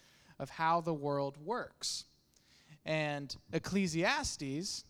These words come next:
goes about it more of a negative way. So as, as Proverbs was more positive and saying, "This is how it works,"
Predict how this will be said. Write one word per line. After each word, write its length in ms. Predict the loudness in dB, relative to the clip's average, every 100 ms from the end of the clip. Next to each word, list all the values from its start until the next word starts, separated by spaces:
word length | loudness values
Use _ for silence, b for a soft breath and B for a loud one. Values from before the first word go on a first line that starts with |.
| 0
goes 300 | 4 6 4
about 340 | 4 4 4
it 220 | 2 -2 -6 _ _ _
more 280 | 0 6 6
of 120 | 6
a 20 | 4
negative 640 | 4 4 4 2 0 0
way. 320 | -4 -4 -10 -20 _ -8
So 160 | 2
as, 240 | 2 2 -2 -14 -6
as 140 | -6
Proverbs 500 | 0 6 6 6 4
was 140 | 2 2
more 160 | 2
positive 760 | 2 2 4 4 4 -2 -4 -4
and 100 | -6
saying, 260 | -4 -4
"This 180 | -4 -6
is 100 | -6
how 140 | -4 -4
it 60 |
works," 360 | -2 -4 -4